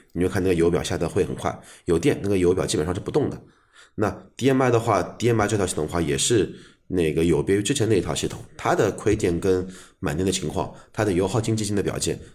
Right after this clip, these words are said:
都是非常不错的，甚至于说呢，呃，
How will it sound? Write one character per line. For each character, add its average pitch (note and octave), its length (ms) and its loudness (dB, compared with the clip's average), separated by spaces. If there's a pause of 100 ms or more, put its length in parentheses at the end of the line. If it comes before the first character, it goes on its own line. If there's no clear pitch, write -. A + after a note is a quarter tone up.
都 D3 140 4
是 A2 100 2
非 F#2 160 0
常 F2 180 -2
不 D2 60 -12
错 - 220 -4
的， - 140 -8
甚 C3+ 200 2
至 A2 140 0
于 - 20 0
说 G#2 200 0
呢， F2 180 0 (520)
呃， D#2+ 580 2